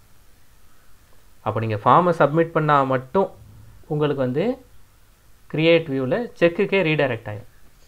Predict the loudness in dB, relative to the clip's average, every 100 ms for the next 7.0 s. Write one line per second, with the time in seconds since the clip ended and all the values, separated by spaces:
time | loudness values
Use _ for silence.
0 | -20 -8 -2 0 0 2 2 2 0 -2
1 | -2 -2 -6 -12 -20 -20 -20 -20 -20 -20
2 | -20 -20 -20 -14 -12 -6 -4 -2 2 2
3 | 2 0 -2 -2 -4 -4 -6 -6 -6 -6
4 | -8 -6 -4 -2 -4 -6 -4 -6 -6 -6
5 | -8 -6 -6 -6 -8 -10 -8 -10 -10 -8
6 | -6 -4 -4 -4 -4 -8 -8 -10 -10